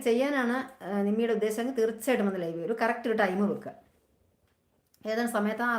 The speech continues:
സമയത്ത് വെക്കുക. തീർച്ചയായിട്ടും നമ്മളെ ഇഷ്ടപ്പെടുന്ന ഒരുപാട് പേരുണ്ടാവും, അവർ വരും, സപ്പോർട്ട് ചെയ്യും. പിന്നെ എൻ്റെ കാര്യം പറയുകയാണെങ്കിൽ എൻ്റെ എക്സ്പീരിയൻസ് എന്ന് പറയുമ്പോൾ എനിക്കത് പറയണം. ഫസ്റ്റ് ഞാൻ, ആ, സോളോ, ആ, സോളോ <laughs> നല്ല സമയത്താണ് സോളോ വന്നത്. സോളോ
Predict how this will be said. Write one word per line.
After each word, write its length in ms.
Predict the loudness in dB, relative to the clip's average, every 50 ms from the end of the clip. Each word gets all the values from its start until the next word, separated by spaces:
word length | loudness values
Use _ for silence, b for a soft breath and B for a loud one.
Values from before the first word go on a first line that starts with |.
| 0 0
സമയത്ത് 260 | 0 0 0 0 0 -2
വെക്കുക. 160 | -2 -2 -2 0 0
തീർച്ചയായിട്ടും 400 | -2 0 2 2 2 4 4 2
നമ്മളെ 180 | 0 0 -2 -2 -2
ഇഷ്ടപ്പെടുന്ന 360 | -2 -2 -2 -2 -2 -2 -2
ഒരുപാട് 240 | 0 2 2 2 2 2
പേരുണ്ടാവും, 420 | 0 0 0 -2 -4 -4 -4 -4 -6 -6 -6
അവർ 120 | -6 -4 -4 -6
വരും, 160 | -8 -8 -12 -12 -10 -10
സപ്പോർട്ട് 280 | -8 -8 -8 -8 -10 -12
ചെയ്യും. 200 | -14 -16 -16 -20 _ _ _ b b b b b b b -2
പിന്നെ 160 | 0 0 2 2 2 2
എൻ്റെ 280 | 2 4 2 2 2 0 0
കാര്യം 280 | 0 0 2 2 2 2
പറയുകയാണെങ്കിൽ 580 | 2 2 2 0 -2 -4 -6 -8 -10 -12 -12 -14 -14 -10 -8 -4
എൻ്റെ 340 | -2 -2 0 0 2 0 0 0 -4 -6 -6 -8
എക്സ്പീരിയൻസ് 500 | -8 -8 -6 -4 -2 0 0 0 0 0
എന്ന് 120 | -2 0 0 2
പറയുമ്പോൾ 240 | 2 2 2 2 0
എനിക്കത് 300 | 0 0 0 -2 -2 -2 -2
പറയണം. 340 | -4 -2 -4 -4 -6 -8 -14 -18 b b b b b b b b b b _
ഫസ്റ്റ് 600 | -4 -4 -4 -8 -14 -20 _ _ _ _ -4 0 0 2
ഞാൻ, 180 | 2 0 0 0 -2 -2
ആ, 340 | -4 -6 -8 -8 -6 -4 -2 0 2
സോളോ, 280 | 4 4 6 6 4 4 2 0 0
ആ, 60 | -2 -2 -2 -2 -2
സോളോ 240 | 0 2 4 4 4 2
<laughs> 580 | 2 0 -2 -2 -2 -2 -2 -2 -2 -2 -2
നല്ല 200 | -2 -2 -2 -2 0 2 2
സമയത്താണ് 420 | 2 2 0 -2 0 0 0 0 0
സോളോ 200 | 0 0 0 -2 -2 -2
വന്നത്. 200 | -4 -4 -6 -6 -6 -4 0
സോളോ 260 | 0 2 2 0 -2